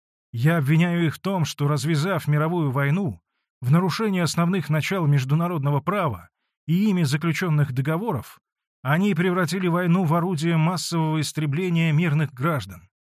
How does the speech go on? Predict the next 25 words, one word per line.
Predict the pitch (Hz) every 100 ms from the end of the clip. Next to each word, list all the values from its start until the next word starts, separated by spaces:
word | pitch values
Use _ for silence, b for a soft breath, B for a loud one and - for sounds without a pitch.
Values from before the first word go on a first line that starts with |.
| _ b -
в | 120
орудие | 175 214 185 180 175
грабежа, | 139 165 160 135 165 190
насилий | 165 - 180 170 175
и | 170
разбоя. | 160 156 113 147 113 87 - _ _ _ _ b -
Я | 123 165
обвиняю | 147 151 170 170
подсудимых | 151 147 165 156 160 143
в |
том, | - 185
что, | - - 147 143 135
объявив | 127 147 165 170
себя | - 147 147
представителями | 139 123 147 151 160 147 143
ими | 143 170 156 143 147
измышленной | 151 139 160 - 156 139 139
расы | 147 - 131
господ, | 131 - 220 - - _ _ _ - B -
они | 160 190
всюду, | 190 - 226 220 156
куда | 156 156 202
проникала | 151 160 151 196 160
их | 147 -
власть, | 175 175 - -